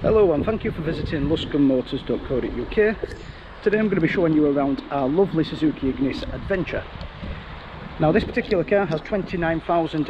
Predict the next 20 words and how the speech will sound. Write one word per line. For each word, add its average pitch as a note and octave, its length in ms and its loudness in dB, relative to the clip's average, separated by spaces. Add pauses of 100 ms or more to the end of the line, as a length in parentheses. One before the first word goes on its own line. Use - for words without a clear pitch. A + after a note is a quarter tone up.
eight F3+ 180 2
hundred C#3 540 0
and C3 240 -2
thirty-four D3 500 0
miles B2 300 2
on G#2+ 100 -4
the A#2 60 -4
clock. - 300 -2 (1300)
It - 140 -6
does F#3 140 4
sixty-one A3 440 -2
miles E3+ 200 2
per - 100 -8
gallon, G#3 380 2
making D#3 240 -2
it - 60 -4
a C3 40 -2
very D3+ 440 2 (200)
economical C3+ 480 -4
car. B3 340 0